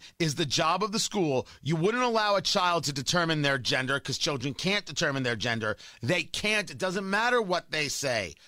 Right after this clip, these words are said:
They can't do it. That's what adults are for. So the s-, the kids engaged a walkout because it's clear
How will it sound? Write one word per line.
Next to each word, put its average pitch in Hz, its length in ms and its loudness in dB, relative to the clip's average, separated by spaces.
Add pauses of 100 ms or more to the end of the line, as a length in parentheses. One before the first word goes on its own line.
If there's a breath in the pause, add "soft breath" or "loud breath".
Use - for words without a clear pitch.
(180 loud breath)
They 165 260 0
can't 156 580 -2 (240)
do 120 220 0
it. - 300 -10 (300)
That's - 220 -8
what 170 100 0
adults 165 400 -2
are 160 80 0
for. 143 360 -4 (1800 soft breath)
So 165 300 2
the 147 100 0
s-, - 220 0 (160)
the 147 120 -2
kids 147 840 0 (1400)
engaged 170 600 0
a 175 40 2
walkout 151 500 -2 (1400)
because 143 520 2
it's 139 140 -2
clear 165 600 2